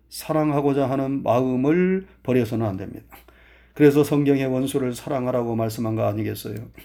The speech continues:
원수가 미워 죽겠는데 어떻게 사랑할 수 있습니까? 그럼에도 불구하고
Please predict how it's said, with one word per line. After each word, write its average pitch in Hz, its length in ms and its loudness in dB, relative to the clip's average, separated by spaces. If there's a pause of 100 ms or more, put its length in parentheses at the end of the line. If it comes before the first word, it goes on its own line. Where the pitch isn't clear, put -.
(380)
원수가 156 400 6
미워 160 260 4
죽겠는데 160 480 0
어떻게 160 280 0
사랑할 156 360 0
수 156 120 -2
있습니까? 160 600 -2 (540)
그럼에도 175 340 8
불구하고 180 720 2